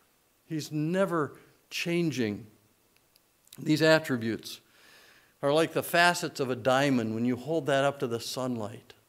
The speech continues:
They appear together in Psalm one forty-five, verse eight. "The Lord is gracious, full of compassion, slow to anger," that's his long-suffering nature,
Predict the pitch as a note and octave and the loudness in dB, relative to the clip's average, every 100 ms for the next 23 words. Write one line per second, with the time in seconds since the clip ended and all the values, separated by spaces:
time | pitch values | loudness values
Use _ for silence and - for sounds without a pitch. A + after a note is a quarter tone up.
0 | _ _ _ _ _ _ _ _ _ _ | _ _ _ _ _ _ _ _ _ _
1 | C3 C3 B2+ F3+ E3 E3+ D3+ D3+ B2+ D#3 | -2 -2 0 6 10 10 8 4 4 8
2 | D#3+ D3 C3 B2 D3 C#3+ C#3 C#3 C#3 C#3+ | 8 8 6 4 4 4 6 4 4 2
3 | C3 B2+ C3 B2+ B2 C#3 C3 B2+ C#3 D3 | 4 2 4 2 2 2 2 2 6 6
4 | B2+ - D3 E3 F3+ A3+ A3+ - - - | 4 4 6 6 8 6 6 0 -6 -14
5 | _ _ _ _ _ D3+ D3+ D3 D3+ C#3+ | _ _ _ _ _ 4 4 4 0 4
6 | F3 G3+ G#3 A3+ A3+ A3+ G#3+ - - _ | 8 8 6 2 2 2 0 -8 -18 _
7 | _ _ - - C#3+ E3 E3+ D#3+ D3+ F3 | _ _ -16 -2 8 10 10 8 10 10
8 | G#3 A#3 D#3+ B2+ C3+ B2 C3+ D#3 D3+ D#3+ | 10 8 6 2 0 2 2 2 2 -2
9 | E3+ F#3 F3+ F#3 F#3 G#3 G#3 G3+ | 0 0 2 0 0 -2 -2 -2